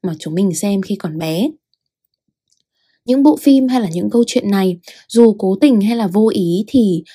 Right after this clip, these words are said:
cũng đã hằn sâu vào mỗi người chúng ta niềm tin là ai cũng có tình yêu đích thực của mình. Và tình yêu đích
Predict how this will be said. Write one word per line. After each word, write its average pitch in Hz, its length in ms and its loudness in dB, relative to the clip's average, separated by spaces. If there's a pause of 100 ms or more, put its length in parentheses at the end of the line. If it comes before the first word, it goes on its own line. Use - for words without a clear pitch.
(120)
cũng 226 160 -2
đã 240 140 -4
hằn 233 280 0
sâu 226 260 0
vào 214 140 0
mỗi 165 180 -4
người 220 240 0
chúng 165 220 -10
ta 208 140 -4
niềm 190 340 2
tin 220 220 2
là 175 260 -4
ai 247 380 -2
cũng - 200 -10
có 165 240 -8
tình 175 200 -2
yêu 180 160 -4
đích 226 180 -2
thực - 200 -4
của 165 120 -12
mình. 151 180 -10 (760)
Và 233 140 2
tình 226 200 6
yêu 254 120 4
đích 311 160 4